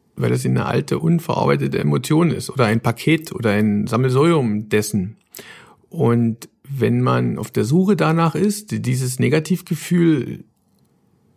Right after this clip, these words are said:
zu lösen, loszulassen, loszuwerden, dann finde ich aus den Ergebnissen meiner Erfahrung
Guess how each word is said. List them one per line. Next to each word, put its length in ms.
zu 140
lösen, 540
loszulassen, 680
loszuwerden, 1080
dann 240
finde 340
ich 400
aus 340
den 100
Ergebnissen 800
meiner 180
Erfahrung 640